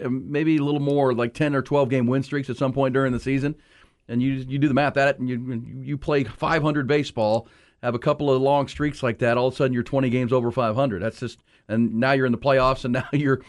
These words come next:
you're competing for your division. Uh, that's, that's a separator, uh, because it's a, it's a tough league, and, um, that's why we talk about the Longhorns, twenty and three, you know, twenty and three over a twenty-three game stretch. That gets you back in the mix and puts you in the conversation. Uh, you're doing a lot of things well,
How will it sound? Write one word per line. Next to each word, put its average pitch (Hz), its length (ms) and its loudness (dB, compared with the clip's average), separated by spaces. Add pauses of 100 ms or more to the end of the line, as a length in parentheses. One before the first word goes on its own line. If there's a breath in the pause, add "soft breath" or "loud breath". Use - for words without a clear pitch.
(120)
you're 127 100 -6
competing 147 380 0
for 139 80 -2
your 127 100 2
division. 117 560 0 (360 loud breath)
Uh, 107 260 2
that's, 135 200 0
that's - 240 -2
a 147 40 -12
separator, 123 560 0 (120)
uh, 98 180 -2
because 110 420 -2
it's 120 120 -2
a, 117 60 0
it's 117 200 0
a 117 40 -6
tough 131 240 2
league, 127 320 0
and, 104 160 -2 (380 soft breath)
um, 98 500 0
that's 104 180 -10
why 120 100 2
we 120 120 2
talk 127 120 2
about 117 120 0
the 110 60 -6
Longhorns, 120 400 0
twenty 131 340 -2
and 110 100 -2
three, 127 400 -2
you 117 100 -6
know, 120 60 -4
twenty 156 320 -2
and 113 100 -2
three 147 220 -2
over 117 220 2
a - 60 0
twenty-three 139 420 -2
game 127 220 -2
stretch. 156 380 -2 (340 soft breath)
That 120 80 -6
gets 127 200 -4
you 127 60 -2
back 123 240 2
in 113 60 -2
the 110 60 0
mix 117 260 0
and 98 100 -10
puts 117 200 -4
you 117 80 0
in 110 40 0
the 101 60 -2
conversation. 107 680 -2 (360 soft breath)
Uh, 92 60 -4
you're 104 120 0
doing 110 160 4
a 107 40 0
lot 110 180 2
of - 60 -8
things 104 200 -4
well, 101 320 0